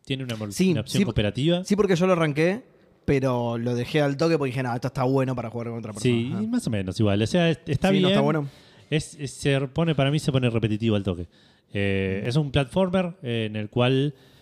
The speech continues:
Speaker 1: tiene una mecánica muy interesante en la cual una es, un personaje es un, como la princesa
Speaker 2: Un
Speaker 1: del
Speaker 2: príncipe
Speaker 1: mundo de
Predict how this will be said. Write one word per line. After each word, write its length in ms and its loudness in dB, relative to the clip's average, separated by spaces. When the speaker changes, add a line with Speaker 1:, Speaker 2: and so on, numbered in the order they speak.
Speaker 1:
tiene 200 2
una 100 0
mecánica 360 0
muy 120 0
interesante 480 -2
en 60 -2
la 100 -2
cual 300 0
una 220 -2
es, 180 -8
un 100 -10
personaje 380 -2
es 120 -4
un, 480 -4
como 200 -4
la 260 -4
princesa 580 -2
Speaker 2:
Un 60 -4
Speaker 1:
del 100 -8
Speaker 2:
príncipe 280 -2
Speaker 1:
mundo 140 2
de 0 -